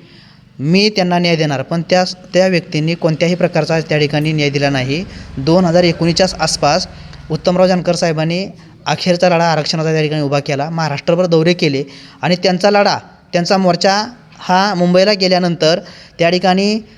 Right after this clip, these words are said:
अ, सानपाडा येत या ठिकाणी त्यांचा त्या ठिकाणी मोर्चा अडवला. त्या ठिकाणी चंद्रकांत दादा पाटील, राम शिंदे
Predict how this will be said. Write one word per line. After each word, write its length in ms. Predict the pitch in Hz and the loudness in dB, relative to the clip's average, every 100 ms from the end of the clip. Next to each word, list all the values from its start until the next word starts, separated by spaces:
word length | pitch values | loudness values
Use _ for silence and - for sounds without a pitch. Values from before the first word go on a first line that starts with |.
| - - | -18 -6
अ, 80 | 135 139 139 127 - | -2 2 2 0 -6
सानपाडा 460 | - 185 190 202 202 | -2 0 2 4 4
येत 120 | 190 156 | 2 2
या 100 | 185 | 0
ठिकाणी 340 | 180 165 131 107 - - - - - | 2 0 -2 -6 -18 -20 -20 -10 -4
त्यांचा 220 | 165 180 | 0 2
त्या 120 | 185 | 2
ठिकाणी 240 | 180 185 185 | 2 2 2
मोर्चा 300 | 175 170 170 | 0 2 2
अडवला. 400 | 160 175 185 196 | 2 2 2 -2
त्या 140 | 175 | -2
ठिकाणी 240 | 165 170 | 0 0
चंद्रकांत 560 | 170 160 170 165 170 151 | 0 0 2 2 0 0
दादा 180 | 156 156 | 2 2
पाटील, 380 | 156 151 175 202 - - - | 0 0 0 -2 -8 -16 -8
राम 200 | 139 160 | -2 0
शिंदे 380 | 170 170 165 185 | 2 2 2 0